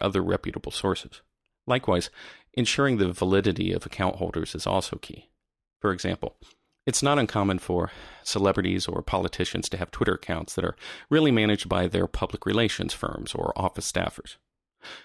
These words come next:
Understanding the distinction can help you avoid feeling misled. Additionally,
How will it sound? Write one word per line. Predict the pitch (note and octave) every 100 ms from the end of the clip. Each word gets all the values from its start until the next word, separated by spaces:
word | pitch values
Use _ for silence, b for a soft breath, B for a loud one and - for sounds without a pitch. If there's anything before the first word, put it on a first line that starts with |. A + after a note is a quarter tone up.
| B
Understanding | - C3+ - A#2+ G#2+ G2
the | F2+
distinction | - - G2 F#2 F#2+ F#2+
can | G2+
help | G2 B2 -
you | G#2 F#2+ F2+ -
avoid | G#2+ F#2+ F#2 E2+ -
feeling | F#2 F2+
misled. | - - B1 - - - _ b b b b
Additionally, | G#2 G#2+ - F#2 F2+ E2+